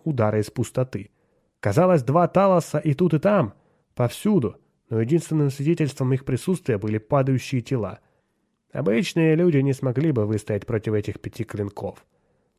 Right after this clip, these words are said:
Но люди великого разума не были обычными людьми. Они были всего лишь телами, которыми повелевал отдалённый разум.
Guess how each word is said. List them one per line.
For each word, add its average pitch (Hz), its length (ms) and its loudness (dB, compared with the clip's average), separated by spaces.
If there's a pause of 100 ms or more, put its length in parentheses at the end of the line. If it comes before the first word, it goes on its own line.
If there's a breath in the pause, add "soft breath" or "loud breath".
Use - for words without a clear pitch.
Но 139 80 0
люди 170 240 2
великого 165 440 4
разума 151 420 2
не 160 180 2
были 107 280 -2
обычными 110 560 -2
людьми. 107 400 -2 (520)
Они 190 200 0
были 151 220 4
всего 120 280 0
лишь 131 200 0
телами, 113 680 0 (120)
которыми 107 420 -2
повелевал 104 680 -2
отдалённый 110 760 0
разум. 98 420 -4